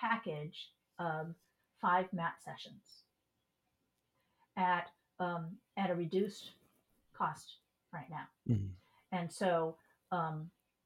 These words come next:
Speaker 1: then I have available, um,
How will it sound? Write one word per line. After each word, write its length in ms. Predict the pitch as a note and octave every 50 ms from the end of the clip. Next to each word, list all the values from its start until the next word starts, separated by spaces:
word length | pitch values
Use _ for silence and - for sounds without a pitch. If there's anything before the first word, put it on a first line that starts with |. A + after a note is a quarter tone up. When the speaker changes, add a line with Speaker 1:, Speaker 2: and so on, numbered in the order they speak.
| _ _ _ _ _ _ _ _ _ _ _ _ _ _ _ _ _ _ _ _ _ _ _ _ _ _ _ _ _ _ _ _ _ _ _ _ _ _ _ _ _ _ _ _ _ -
Speaker 1:
then 460 | F#3+ F3+ G#3 G#3 G#3 G#3+ A3 A#3 B3 - -
I 140 | F#3 G3+ G3+
have 520 | G3 - G#3 F#3+ F3+ E3+ E3 D#3 D#3 E3 F3+ -
available, 760 | G3 F3 F#3 G#3 A#3 C4 C#4 B3+ G3+ E3+ E3+ D#3+ D#3+ D#3+ F3+ - _ _ _
um, 340 | E3+ E3 D#3+ D#3+ D#3 D3+ D#3